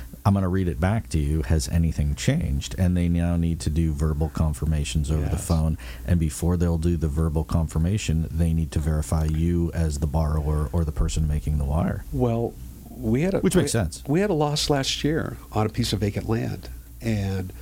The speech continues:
Speaker 2: the seller was totally fraudulent. He forged a deed from an owner.
Speaker 1: Hmm.
Speaker 2: He was a foreign national. Uh, the listing agent basically double-ended the deal, but he took the listing via DocuSign, you know, and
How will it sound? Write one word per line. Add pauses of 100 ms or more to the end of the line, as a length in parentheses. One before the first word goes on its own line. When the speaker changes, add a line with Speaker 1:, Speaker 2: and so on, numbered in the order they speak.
(360)
Speaker 2:
the
seller
was
totally
fraudulent.
He
forged
a
deed
from
an
owner. (160)
Speaker 1:
Hmm. (540)
Speaker 2:
He
was
a
foreign
national. (320)
Uh,
the (380)
listing
agent (280)
basically
double-ended
the
deal,
but
he (100)
took
the
listing (140)
via (300)
DocuSign, (300)
you
know, (120)
and